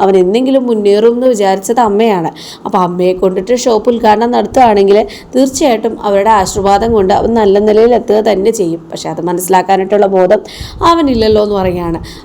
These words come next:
അപ്പൊ ചന്ദ്രയാണെങ്കിൽ ഇങ്ങനെ, ആ, ചന്ദ്രനെ കൊണ്ട് ഉദ്ഘാടനം ചെയ്യിക്കുന്നതാണ് ചന്ദ്രയ്ക്ക് ഇഷ്ടം. അതുകൊണ്ട് തന്നെ ചന്ദ്രയുടെ മുഖത്ത് ഒരു വാട്ടമുണ്ട് കേട്ടോ.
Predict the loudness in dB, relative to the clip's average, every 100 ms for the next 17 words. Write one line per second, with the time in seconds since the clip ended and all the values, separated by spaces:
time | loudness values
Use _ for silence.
0 | -6 -4 0 0 0 2 4 4 2 4
1 | 2 0 -4 -2 -2 -4 -8 -8 -4 -2
2 | -2 -2 0 -2 0 0 2 2 2 2
3 | 0 0 0 0 2 4 4 4 2 0
4 | -2 -2 -6 -4 -2 -2 -2 -2 -2 -2
5 | -2 -2 0 -2 0 -2 -4 -10 0 2
6 | 4 4 4 0 0 0 0